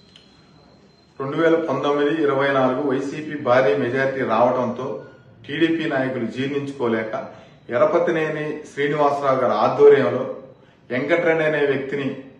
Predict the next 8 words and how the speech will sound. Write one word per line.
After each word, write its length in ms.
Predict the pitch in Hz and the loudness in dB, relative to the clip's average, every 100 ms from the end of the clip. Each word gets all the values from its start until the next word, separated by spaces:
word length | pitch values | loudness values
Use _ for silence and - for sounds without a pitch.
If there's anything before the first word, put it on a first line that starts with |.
| - _ - | -20 _ -4
చంపాలా 540 | 131 - 156 143 - - - - - - _ _ _ 123 | -2 4 6 8 6 2 -2 -8 -18 -20 _ _ _ -4
అని 140 | 143 135 | -2 -2
ప్లాన్ 280 | 131 131 147 | 2 4 4
చేసుకుంటూ, 520 | 147 143 - 131 113 113 - - - - - - - - - | 6 4 2 -4 -4 -2 -2 -6 -16 -20 -20 -20 -20 -18 -4
నన్ను 220 | 131 165 143 | -2 0 -2
ఇబ్బందులు 400 | 113 156 170 160 147 | 0 2 4 2 0
పెట్టుకుంటూ, 500 | 143 139 139 139 151 170 - - - - _ _ _ _ _ _ _ _ _ _ _ _ - | -2 -4 -6 -4 -2 -2 -4 -16 -20 -20 _ _ _ _ _ _ _ _ _ _ _ _ -18
మా 200 | 135 139 | -4 0